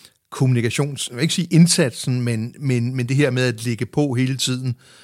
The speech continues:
øh, når man er etableret,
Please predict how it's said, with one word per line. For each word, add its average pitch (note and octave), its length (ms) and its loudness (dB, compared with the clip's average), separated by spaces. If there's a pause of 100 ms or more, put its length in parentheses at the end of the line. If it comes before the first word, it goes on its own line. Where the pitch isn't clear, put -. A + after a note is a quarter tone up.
(200)
øh, G#2+ 560 -2 (380)
når B2+ 280 0
man A#2 200 -4
er C3 200 -2
etableret, G#2+ 560 -8